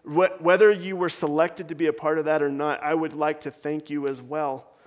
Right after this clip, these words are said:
for stepping forward, 'cause it's gonna be a lot of work and a lot of responsibility. But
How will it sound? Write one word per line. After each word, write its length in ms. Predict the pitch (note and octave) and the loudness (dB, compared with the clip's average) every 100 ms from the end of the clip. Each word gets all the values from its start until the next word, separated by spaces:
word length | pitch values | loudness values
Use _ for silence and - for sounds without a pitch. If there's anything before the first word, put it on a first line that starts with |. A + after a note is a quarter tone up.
| _ | _
for 600 | - - D#3 D3 C#3 A#2+ - - | -8 2 8 8 6 0 -8 -14
stepping 580 | - - F3 E3+ E3 | -10 0 0 0 -2
forward, 760 | D3+ - D#3 D#3 C#3+ C3+ C3 C#3+ | -4 -2 0 2 2 0 -2 -8
'cause 160 | - C#3 | -6 -4
it's 160 | D3+ | -4
gonna 200 | - F3 D3 | -2 -2 -2
be 220 | D#3+ D#3+ | -2 0
a 60 | |
lot 320 | C3 C3+ D3 D3+ | 0 2 2 2
of 160 | C3 | -2
work 320 | C3+ D3+ C3 - - | -2 -2 -2 -10 -12
and 100 | D#3 | -8
a 40 | C#3+ | -6
lot 260 | B2+ C#3 C#3+ | -4 -4 -6
of 80 | |
responsibility. 960 | C#3 C#3 - C#3+ C#3 C3+ B2+ D3 C3 B2+ - _ - - - - | -8 -8 -6 -6 -6 -6 -4 -4 -4 -10 -16 _ -20 -20 -20 4
But 340 | E3 D3 - | 6 6 4